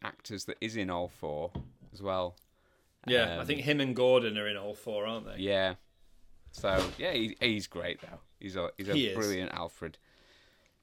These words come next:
Speaker 2: His comedy timing is really, really good in this film
Speaker 1: Yes.
Speaker 2: as well.
Speaker 1: Yeah.
Speaker 2: Uh, we then get the Axis chemical plant bit. Uh, again, it's kind of the, the classic,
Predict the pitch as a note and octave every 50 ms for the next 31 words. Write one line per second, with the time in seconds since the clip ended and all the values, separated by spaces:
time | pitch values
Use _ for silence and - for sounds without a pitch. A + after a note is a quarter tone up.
0 | _ _ _ _ - - - B2 C#3 C3+ C3 - - - E3 E3 D#3 C#3 C3+ A2+
1 | - C3 B2+ C3+ C3 A#2+ A2 G2+ G#2 G#2+ G#2 G#2+ A2 G#2+ G#2 G2+ G#2 G#2 G#2+ A2+
2 | - A2+ G2+ - C3 A2+ - G2+ - - - - - - A#2 A2+ G2+ G#2 G#2 -
3 | G#2 G2+ G2 E2+ F#2 F#2+ G2+ G#2 G#2 A2 G#2 G2+ G2 F#2 - - - - - -
4 | - - - G2 F#2 F#2 F2+ B2+ B2+ B2 A#2+ A#2+ A#2+ A#2 - - _ _ _ _
5 | _ _ - C#3 C#3 B2+ A2+ D3+ D#3 D#3+ D3 C#3+ B2+ G#2+ B2+ C3 C3+ - - -
6 | A#2+ - - - D#3 D#3 D3+ - - C#3 A2 - D3+ C#3+ C#3+ C3 B2 A2 C#3 C#3
7 | C3+ C3+ B2+ - - - A2+ A2 A2 A2 G#2+ F2+ B2 A2+ C#3+ B2+ B2 A#2 A2+ A2
8 | - - - - - C3+ C3+ - - - - - - D3 D3+ D#3+ D3+ C#3+ A#2 B2+
9 | C3+ C3 B2+ A#2+ A2+ A2 A2 - - - - - - C3 - - - C3 B2 -
10 | - C3+ B2 - -